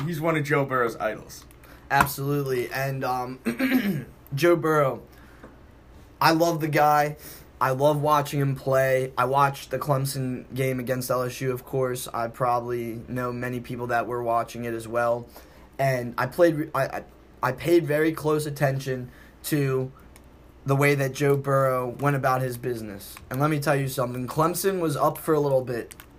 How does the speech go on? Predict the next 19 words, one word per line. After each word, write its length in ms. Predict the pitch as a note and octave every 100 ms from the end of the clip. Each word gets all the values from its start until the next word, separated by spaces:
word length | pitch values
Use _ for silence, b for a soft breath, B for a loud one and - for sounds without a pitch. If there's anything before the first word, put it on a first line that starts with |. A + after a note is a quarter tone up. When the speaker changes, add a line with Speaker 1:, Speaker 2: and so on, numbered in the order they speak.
| -
Speaker 2:
The, 100 | C3+
Speaker 1:
Yep. 220 | D3+ C#3
Speaker 2:
the, 360 | C#3+ C3+ C3+ -
the 160 | C3 C3
Tigers 420 | D3 D#3+ E3 D#3+
were 60 |
struggling. 680 | D3 - D#3+ E3 E3+ E3+ E3 -
Speaker 1:
Yep, 320 | C3 C#3 D3+ -
they're 200 | C#3 C#3
Speaker 2:
Or 40 | C#3+
the 80 |
L 180 | D3+ D3+
S 120 | D3
U, 40 | C3+
Speaker 1:
O-line. 120 | C#3+
Speaker 2:
the 100 | C3
L 160 | C#3 D3
S 180 | C#3+
U, 320 | D3 D3+ D#3